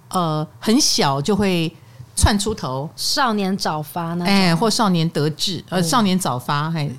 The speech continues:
Speaker 1: 我想少年早发不错。
Speaker 2: 哦。
Speaker 1: 对，少年早发。所以他，他的长相或者是，呃，他的表现未必是最完美的，但是一定是最有特色或最吸睛的。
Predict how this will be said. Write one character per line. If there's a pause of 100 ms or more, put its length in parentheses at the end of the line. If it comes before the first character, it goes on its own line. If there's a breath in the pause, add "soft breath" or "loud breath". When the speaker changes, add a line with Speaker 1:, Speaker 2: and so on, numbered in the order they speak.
Speaker 1:
我
想
少
年
早
发
不
错。 (560 loud breath)
Speaker 2:
哦。
Speaker 1:
对，
少
年
早
发。 (240 loud breath)
所
以
他， (180)
他
的
长
相
或
者
是，
呃，
他
的
表
现
未
必
是
最
完
美
的，
但
是
一
定
是
最
有
特
色
或
最
吸
睛
的。